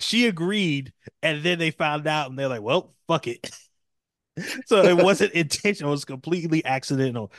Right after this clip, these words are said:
Speaker 1: unlike this
Speaker 2: Wow.
Speaker 1: one. God damn, Grace is just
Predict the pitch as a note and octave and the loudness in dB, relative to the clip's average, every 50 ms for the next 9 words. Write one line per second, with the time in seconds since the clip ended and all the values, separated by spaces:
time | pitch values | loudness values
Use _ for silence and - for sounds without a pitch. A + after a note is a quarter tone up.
0 | - - - - C#3 D3 C#3 B2+ B2 A#2+ B2+ A#2 - G2+ G#2+ G#2 G#2 G2 - _ | -20 -20 -4 -2 0 2 2 2 0 2 2 2 2 2 2 0 0 -4 -8 _
1 | - _ _ _ - C#3+ D3 C#3 - - _ _ _ - D#3 D#3+ D#3 D#3+ C#3+ B2+ | -20 _ _ _ -8 -4 -4 -4 -4 -6 _ _ _ -6 -4 -2 0 0 0 -2
2 | A#2 G2+ G2+ G2+ - _ _ G#2 A2 A#2 A#2+ A#2 - A2+ G#2+ G2+ A2 G#2+ G2 F2+ | -2 -4 -6 -10 -14 _ _ -6 -4 -2 -2 -2 -4 -8 -10 -6 -4 -4 -4 -4
3 | - - - | -8 -10 -12